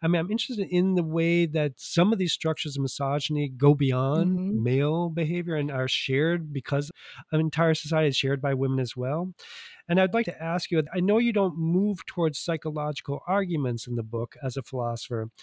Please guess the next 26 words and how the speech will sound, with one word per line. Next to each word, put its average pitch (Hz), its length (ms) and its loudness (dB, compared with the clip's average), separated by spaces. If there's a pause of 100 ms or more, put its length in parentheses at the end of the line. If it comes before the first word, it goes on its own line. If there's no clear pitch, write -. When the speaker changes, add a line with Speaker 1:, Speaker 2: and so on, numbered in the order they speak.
(340)
Speaker 1:
but 165 100 2
I 190 40 4
wonder 254 240 0
how, 202 400 0
as 208 200 4
a 202 60 2
philosopher, 156 400 0
how 160 140 0
you 160 60 2
explain 170 500 0
this 165 260 -2
internalization 139 1040 0 (140)
of 151 300 2 (100)
misogyny, 127 840 -2
of 147 240 -6 (280)
empathy 131 680 -2 (220)
in 143 180 2
women 143 240 4
themselves, 123 600 -2
because 202 220 4
that's 196 200 4
Speaker 2:
Mm. - 20 0
Speaker 1:
how 208 100 4
deep 165 340 -4
it 127 80 0
runs, 113 680 -2